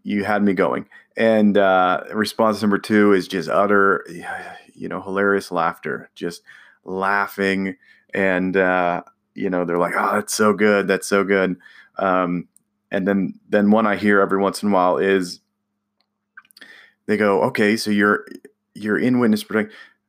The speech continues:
Are you doing the protecting, or are you protecting, or are you being protected? And if you're doing the protecting, who are you protecting?" And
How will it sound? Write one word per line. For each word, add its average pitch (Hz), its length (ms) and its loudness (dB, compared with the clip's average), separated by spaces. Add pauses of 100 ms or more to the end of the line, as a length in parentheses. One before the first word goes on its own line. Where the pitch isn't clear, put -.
(140)
Are 110 120 0
you 107 500 2 (440)
doing 131 320 2
the 156 60 0
protecting, 165 840 -4 (300)
or 104 140 0
are 101 60 2
you 101 140 -2
protecting, 95 760 -6 (800)
or 104 100 0
are 101 40 0
you 104 120 0
being 104 220 0
protected? 92 580 -4
And 90 120 -4
if - 160 -6
you're 92 80 -2
doing 143 380 0
the 131 80 2
protecting, 90 680 -4 (320)
who 127 260 2
are 87 140 2
you 117 260 -2
protecting?" 85 800 -4 (640)
And 95 460 0